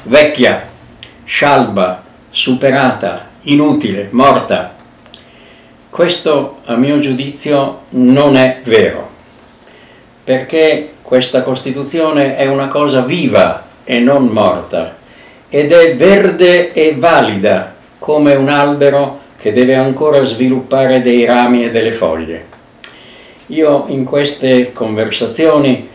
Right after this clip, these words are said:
desidero che ciascuno di voi si faccia la sua propria opinione, ma che si può essere espressa dopo che si è conosciuta la Costituzione, almeno nelle sue linee essenziali.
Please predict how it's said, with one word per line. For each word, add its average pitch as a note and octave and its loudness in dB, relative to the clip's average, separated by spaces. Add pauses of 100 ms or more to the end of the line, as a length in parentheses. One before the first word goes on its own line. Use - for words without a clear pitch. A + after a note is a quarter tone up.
(180)
desidero C#3+ 0
che B2+ -2
ciascuno C#3+ -2
di B2+ 0
voi D3 2
si B2 -4
faccia C3 -2
la A2 -2
sua - 0
propria B2+ 0
opinione, A#2+ 2 (680)
ma G2 -12
che - -14
si - -8
può D3 2
essere B2+ 0
espressa A#2+ 0 (400)
dopo C#3 0
che C3+ -4
si B2+ 2
è A#2+ 2
conosciuta A#2+ 2
la G#2+ 2
Costituzione, G#2 -4 (260)
almeno C#3 2
nelle A#2+ 2
sue A#2+ -2
linee A#2+ 4
essenziali. G#2 -2